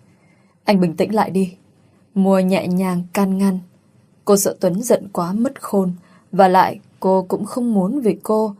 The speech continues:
mà anh em Tuấn bất hòa. "Còn đĩ tránh ra,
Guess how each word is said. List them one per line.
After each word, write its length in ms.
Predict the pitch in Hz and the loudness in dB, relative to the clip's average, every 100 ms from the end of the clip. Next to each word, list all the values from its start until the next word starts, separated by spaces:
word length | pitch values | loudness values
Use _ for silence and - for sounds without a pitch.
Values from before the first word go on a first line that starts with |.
| _ | _
mà 180 | 170 165 | -4 -2
anh 220 | - 202 | 0 -2
em 280 | 202 214 202 | -2 -4 -4
Tuấn 280 | 190 165 214 | -4 -6 -6
bất 140 | 233 - | -6 -6
hòa. 320 | - 185 151 - _ _ _ _ _ _ _ _ | -6 -10 -10 -16 _ _ _ _ _ _ _ _
"Còn 160 | - 190 | 0 2
đĩ 200 | 175 202 | 2 2
tránh 200 | 208 185 | 0 0
ra, 260 | 233 190 175 | 0 0 -2